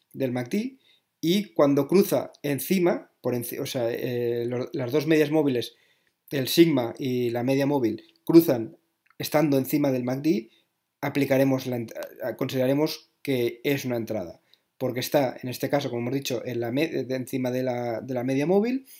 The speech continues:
y ahí se dan las circunstancias. En este caso, igual, se dan las circunstancias aquí, ¿vale? Vemos que cruza en esta zona de aquí y se da la entrada.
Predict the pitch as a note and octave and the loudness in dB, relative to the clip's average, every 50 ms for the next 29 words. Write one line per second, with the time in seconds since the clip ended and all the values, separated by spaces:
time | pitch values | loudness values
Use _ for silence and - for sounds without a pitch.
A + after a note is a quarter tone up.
0 | _ _ _ - - - _ _ E3+ F3+ F#3+ G#3 A#3 D#4 - _ _ _ _ _ | _ _ _ -20 -20 -20 _ _ 4 4 4 4 2 -2 -8 _ _ _ _ _
1 | _ _ _ _ _ _ _ _ _ _ _ _ _ _ _ - C3+ B2 - _ | _ _ _ _ _ _ _ _ _ _ _ _ _ _ _ -18 -18 -18 -18 _
2 | _ _ _ _ _ _ _ _ _ _ C#3 C#3 C3 C3+ C#3 D#3+ - - - - | _ _ _ _ _ _ _ _ _ _ 0 2 2 2 2 -2 -4 -6 -4 0
3 | C#3 B2+ B2+ B2+ C3 B2 - C3+ - - C3 - - A2+ A2 - C3+ D#3+ F#3+ - | 2 2 4 2 2 0 -2 -4 -6 -6 -6 -4 -4 -4 -4 -4 -6 -6 -6 -8
4 | - _ _ - - _ _ _ - C3+ D3 D3 - D#3 - G#3+ A#3 A3+ - E3 | -12 _ _ -20 -20 _ _ _ -4 -2 -2 2 2 2 2 2 0 2 0 0
5 | B2+ - - - C3 C3+ A#2+ C#3 D3+ C#3+ A2+ - - - - - C#3 B2 B2+ C#3 | -2 -2 -4 -4 -2 0 4 4 4 4 4 0 -4 -8 -6 -4 -2 0 0 0
6 | D#3 D3+ D3 C#3 C3 C#3 C3+ - C3+ C3 D#3+ D#3 - - B2+ A#2+ - - _ _ | 0 0 -2 -2 -2 -4 -6 -6 -4 -2 -2 -2 0 -2 -4 -4 -6 -12 _ _
7 | C3+ B2+ - E3 G3+ B3+ D#4 - - _ _ _ _ _ _ _ _ _ _ _ | -10 0 2 2 2 2 0 -6 -14 _ _ _ _ _ _ _ _ _ _ _
8 | - _ - B2 C3+ F3+ C4 - - _ _ _ _ _ _ _ _ _ _ C3+ | -20 _ -6 -2 -2 -2 -2 -4 -10 _ _ _ _ _ _ _ _ _ _ -2
9 | C3+ C3+ C3+ C3 A#2+ - - - C3+ A#2 - D3 D#3 D3+ - C3+ A#2 B2 - - | 0 2 2 2 0 -2 -4 -6 -6 -2 0 0 0 2 0 -4 -4 -4 -8 -14
10 | _ _ _ _ _ _ - C#3 C3+ C3 - C3 A2+ C#3 C3 C3+ C3 C3 C#3 E3 | _ _ _ _ _ _ -8 -6 -6 -4 -4 -4 -4 -2 -2 0 0 2 2 2
11 | G#3 C4 D4 - - _ _ _ _ _ _ _ _ _ _ _ _ _ _ _ | 0 0 -4 -8 -14 _ _ _ _ _ _ _ _ _ _ _ _ _ _ _
12 | _ _ _ _ F3+ F#3+ G#3+ B3 C4+ C4+ - _ _ - - - C#3 C#3 C#3+ D3 | _ _ _ _ 0 0 0 -2 -4 -8 -14 _ _ -4 -2 2 4 4 4 4
13 | C3+ C3 C3 C3 B2 A#2 A2 A2 - | 2 2 0 0 0 0 0 -2 -6